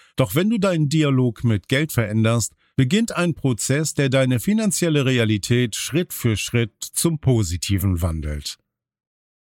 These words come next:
Drittens, emotionale Intelligenz. Deine E Q gibt dir die Fähigkeit zu erkennen, dass ein neuer Umgang mit Geld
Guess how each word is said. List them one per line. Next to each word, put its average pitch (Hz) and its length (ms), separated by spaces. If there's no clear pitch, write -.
Drittens, 120 840
emotionale 175 840
Intelligenz. 107 1000
Deine 185 280
E 196 120
Q 226 320
gibt 185 260
dir 196 120
die 147 140
Fähigkeit 156 580
zu - 120
erkennen, 131 540
dass 117 220
ein 110 240
neuer 147 280
Umgang 117 480
mit 113 220
Geld 90 380